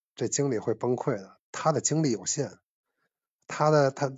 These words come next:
作为经理来说，他是指方向的，他不是干活的。他指方向怎么去做，团队呢，这三十个人呢，把他的想法呢落实下去。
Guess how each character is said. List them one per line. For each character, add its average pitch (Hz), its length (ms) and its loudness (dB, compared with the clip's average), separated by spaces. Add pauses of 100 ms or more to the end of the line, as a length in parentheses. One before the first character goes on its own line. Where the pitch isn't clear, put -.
(140)
作 143 140 6
为 156 80 4
经 180 220 4
理 120 100 2
来 98 180 -10
说， 127 220 2
他 139 260 0
是 127 80 0
指 - 180 -14
方 139 280 -2
向 113 240 -4
的， 92 80 -20
他 - 100 -12
不 123 180 -10
是 135 80 -4
干 127 200 -2
活 101 280 -14
的。 113 140 -10 (1700)
他 151 260 4
指 104 220 -2
方 139 200 2
向 139 440 -4
怎 101 100 -12
么 98 80 -14
去 123 140 -14
做， 127 340 -4 (520)
团 120 260 -4
队 165 180 6
呢， 120 100 2
这 120 100 0
三 147 240 4
十 139 140 2
个 135 80 6
人 110 200 0
呢， 117 200 0
把 101 220 -2
他 95 100 2
的 135 120 2
想 113 260 -2
法 95 160 -4
呢 98 160 -14
落 120 180 2
实 95 220 -10
下 117 180 0
去。 - 120 -16